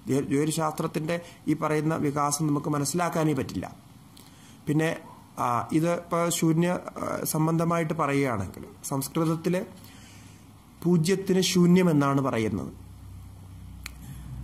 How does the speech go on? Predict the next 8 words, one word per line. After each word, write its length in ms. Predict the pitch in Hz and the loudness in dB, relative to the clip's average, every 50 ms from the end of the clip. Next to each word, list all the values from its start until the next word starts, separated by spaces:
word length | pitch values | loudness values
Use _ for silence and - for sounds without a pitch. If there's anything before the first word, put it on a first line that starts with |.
| - - 185 | -8 -2 2
എന്നാൽ, 360 | 175 175 185 190 196 202 190 - - - - - - | 4 4 4 4 4 2 0 -4 -8 -12 -10 -2 0
ആ, 640 | 147 143 139 135 131 127 123 120 113 98 - - - - - - - - - - - - - - - - - - - - - - - - 170 | 2 2 4 4 2 2 2 2 0 -2 -4 -10 -16 -18 -18 -20 -20 -18 -18 -18 -18 -18 -18 -18 -18 -18 -18 -18 -18 -18 -18 -16 -8 -2 0
ഒരു 120 | 170 185 | 2 4
രസമുള്ളത് 680 | 170 165 156 - - 180 180 165 156 143 120 104 131 - - - - - - | 4 4 2 2 2 2 2 4 2 2 0 -2 -4 -6 -8 -14 -14 -8 -4
മലയാളത്തിന്, 880 | 143 139 143 143 147 156 160 170 175 185 196 190 - - 190 143 135 147 - - - - - - - - - - - - - - 135 | -2 0 2 2 2 2 4 4 4 2 2 0 0 0 0 0 0 -2 -4 -10 -14 -20 -20 -20 -20 -20 -20 -18 -18 -16 -10 -6 -2
മലയാളത്തിൽ 580 | 135 135 139 143 156 165 170 170 175 - 190 175 | 0 0 2 2 2 2 0 0 0 0 0 2
പോകുമ്പോൾ 540 | 151 143 120 110 107 104 95 104 - - - - - - - - - - - - | 2 2 0 0 0 -2 -2 -4 -6 -8 -10 -16 -20 -20 -20 -20 -20 -12 -4 0
പൂജ്യം 760 | 143 151 156 160 147 139 135 143 175 180 190 180 180 - | 2 4 4 4 4 2 0 0 2 2 2 0 -2 -6